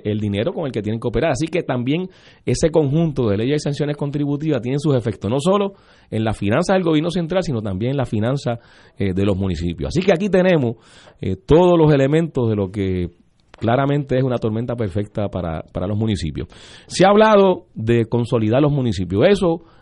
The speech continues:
hay que analizarlo, hay que mirarlo. Eh, tiene que ser una de la, de las posibilidades que se tienen que, que manejar. Consolidar municipios, crear consorcios,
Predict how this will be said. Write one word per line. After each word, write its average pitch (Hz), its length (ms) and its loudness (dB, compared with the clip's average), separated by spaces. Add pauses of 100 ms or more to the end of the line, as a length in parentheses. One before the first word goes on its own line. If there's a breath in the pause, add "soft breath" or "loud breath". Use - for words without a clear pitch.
(180 soft breath)
hay 143 140 0
que 151 160 -2
analizarlo, 135 560 0
hay 120 60 -2
que 131 140 -4
mirarlo. 143 520 -2 (360 soft breath)
Eh, 92 220 -4 (280)
tiene 147 320 0
que 120 120 0
ser 123 180 0
una 135 220 -2
de 110 120 0
la, 95 200 -4
de 95 160 -4
las 90 80 -4
posibilidades 101 680 -2
que 117 100 -6
se 95 140 -4
tienen 107 360 -4
que, 101 460 -4
que 98 140 -4
manejar. 92 460 -2 (460 loud breath)
Consolidar 113 640 0
municipios, 131 680 -2
crear 110 300 -2
consorcios, 139 720 0